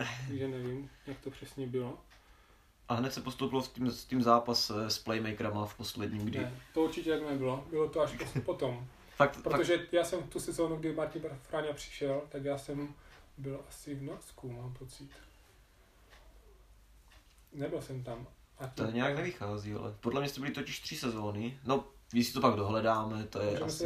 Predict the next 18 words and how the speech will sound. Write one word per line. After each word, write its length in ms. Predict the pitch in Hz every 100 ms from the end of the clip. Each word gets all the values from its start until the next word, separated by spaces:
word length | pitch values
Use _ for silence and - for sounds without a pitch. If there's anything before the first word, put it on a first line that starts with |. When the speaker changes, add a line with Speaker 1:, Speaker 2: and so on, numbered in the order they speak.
| 165
Speaker 2:
tak 100 | -
podívat, 400 | 139 131 120 117
no. 180 | 120 127 - - - - - - -
Každopádně 640 | - 143 156 165 160 165
prostě 460 | 156 156 - 165 170
byla 240 | 170 160
tam 260 | 156 165 143 127
proložená 440 | - 156 151 156
sezóna, 340 | 143 147 151 151
kdy 140 | 147
já 120 | 151
jsem 220 | 147 160 147
neodehrál 680 | 151 147 147 143 147 147 139
skoro 280 | - - 151
nic. 380 | 135 131 - - - -
Odehrál 280 | 143 139 135
jsem 220 | 143 139
tam, 280 | 143 135